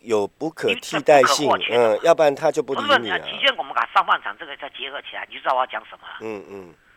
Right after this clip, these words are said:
Speaker 2: 大家都做网通，网通的话，去打入 SpaceX 也没有什么啦。
Speaker 1: 嗯，嗯。
Speaker 2: 大家抢单而已嘛。
Speaker 1: 嗯，嗯。
Speaker 2: 可是这个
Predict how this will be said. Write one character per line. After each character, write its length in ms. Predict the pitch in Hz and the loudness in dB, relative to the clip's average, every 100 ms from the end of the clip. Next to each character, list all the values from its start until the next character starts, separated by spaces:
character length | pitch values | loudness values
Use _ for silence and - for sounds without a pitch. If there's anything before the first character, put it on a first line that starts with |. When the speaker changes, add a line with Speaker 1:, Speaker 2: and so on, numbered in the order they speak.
| _ | _
Speaker 2:
大 100 | - | 6
家 120 | 226 226 | 8 8
都 120 | 214 | 2
做 140 | 226 | -4
网 180 | - 110 117 | -2 -2 -4
通， 200 | 160 165 147 | -10 -8 -6
网 140 | 120 | -6
通 160 | 147 170 | -6 -10
的 80 | 143 | -2
话， 180 | 156 - _ | -2 -2 _
去 100 | 95 | -20
打 180 | - 117 | -4 -2
入 120 | 143 175 - - | -2 -10 -14 -20
SpaceX 400 | - 160 139 131 | -12 -10 -8 -12
也 100 | 117 - | -14 -12
没 80 | 123 | -10
有 140 | 156 | -10
什 160 | - 92 | -12 -20
么 120 | - | -14
啦。 200 | 110 104 - 101 | -12 -12 -16 -14
Speaker 1:
嗯， 320 | 104 104 104 | -10 -10 -6
嗯。 60 | 85 | -4
Speaker 2:
大 100 | 185 | -2
家 100 | 170 | -2
抢 200 | - 98 | -4 -2
单 120 | - 139 | 0 0
而 120 | 123 120 | -2 -16
已 80 | |
嘛。 100 | 101 110 | -16 -10
Speaker 1:
嗯， 280 | 110 101 82 | -10 -10 -12
嗯。 280 | 104 95 85 _ _ | -14 -14 -20 _ _
Speaker 2:
可 140 | - 160 | -12 -10
是 120 | 240 | -8
这 100 | |
个 80 | - | -8